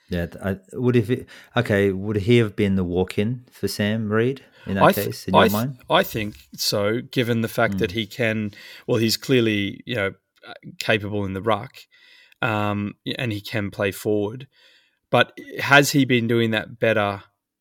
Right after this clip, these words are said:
Speaker 2: than the likes of McLean and Amati and even Sinclair in, in the resis?
Speaker 1: Mm.
Speaker 2: Um,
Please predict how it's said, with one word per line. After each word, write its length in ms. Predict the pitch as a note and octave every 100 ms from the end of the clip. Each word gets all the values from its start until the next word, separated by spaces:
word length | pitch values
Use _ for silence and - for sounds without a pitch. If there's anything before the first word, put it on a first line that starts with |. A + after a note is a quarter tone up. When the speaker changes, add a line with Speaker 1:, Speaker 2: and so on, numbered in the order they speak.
| _ -
Speaker 2:
than 220 | A#2 G#2+
the 80 | G#2
likes 300 | G#2+ G#2 G#2+
of 60 |
McLean 400 | G#2+ - G#2+ G2+
and 100 | G2+
Amati 580 | G2+ G2+ G2+ G2 G2 G2 _ _ _
and 100 | A#2+
even 200 | A#2 A2 G2
Sinclair 460 | A2+ A2+ A#2+ A#2+ -
in, 260 | A#2+ A2
in 160 | - A#2
the 60 | G#2
resis? 500 | A2+ G#2 F2 - - _ _ _ G2+ G2+ G2
Speaker 1:
Mm. 60 |
Speaker 2:
Um, 440 | A2 G#2 G2+ G2+